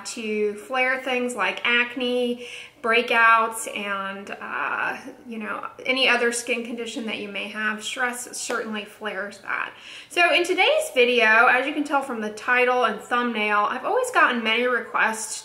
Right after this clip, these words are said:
to review some of the Clean and Clear products, or, like, what are my thoughts on them. I have many of them and have tried many of them myself personally in the past, and recommend, um, you know, several of their products here and there.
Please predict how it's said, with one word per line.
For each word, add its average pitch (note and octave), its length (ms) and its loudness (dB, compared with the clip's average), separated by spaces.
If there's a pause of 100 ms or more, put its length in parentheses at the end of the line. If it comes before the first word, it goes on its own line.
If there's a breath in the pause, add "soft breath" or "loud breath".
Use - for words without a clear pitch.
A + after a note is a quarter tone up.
(100)
to A3 300 -4
review A3 460 -2
some A3 160 -6
of G3+ 80 -6
the G3+ 60 -10
Clean B3+ 320 -6
and B3+ 120 -6
Clear C4+ 240 -2
products, B3+ 480 0
or, A3 40 -6
like, F3+ 200 -4
what G#3+ 200 0
are G#3+ 80 -4
my G3 180 -2
thoughts B3+ 400 0
on C4+ 180 0
them. C4+ 260 2 (260 loud breath)
I C4+ 100 0
have E4+ 400 4
many A3+ 320 2
of C4 140 -4
them C#4 240 2
and G#3+ 120 -4
have - 140 -10
tried B3+ 400 0
many C4+ 240 -2
of B3+ 140 -4
them C4 340 -2
myself A#3 720 -2
personally A#3+ 480 -8
in G#3 80 -6
the F3+ 80 -10
past, B3+ 600 -2 (400 loud breath)
and G#3+ 240 -2
recommend, G#3+ 680 -4 (160)
um, F#3+ 400 -10 (140)
you G#3+ 160 -10
know, F#3 260 -10 (140)
several A3+ 360 -4
of G3 120 -4
their F#3 120 -4
products A#3+ 680 -2 (380 loud breath)
here A#3+ 200 0
and G#3+ 160 0
there. B3+ 500 2